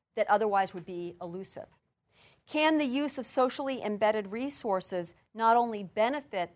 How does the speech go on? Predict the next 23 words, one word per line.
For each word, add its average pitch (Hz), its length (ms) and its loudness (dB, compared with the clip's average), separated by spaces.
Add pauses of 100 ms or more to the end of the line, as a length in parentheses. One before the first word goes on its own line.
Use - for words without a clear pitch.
the 202 80 -2
generations 220 880 -2
who 214 100 -10
deploy 269 560 -2
them, 160 380 -6 (400)
but 226 120 -4
also 240 380 8
systematically, 214 880 -4
though 175 240 -6
unintentionally, 196 800 -6
benefit 175 420 -6
future 262 280 -18
generations 160 600 -14
as 156 160 -18
well? 156 240 -12 (1200)
Price 415 380 4
signals 185 760 -4
foster 285 720 8
social 214 460 0
learning 180 340 -2
because 233 520 0
they 220 180 0
consolidate 233 1200 2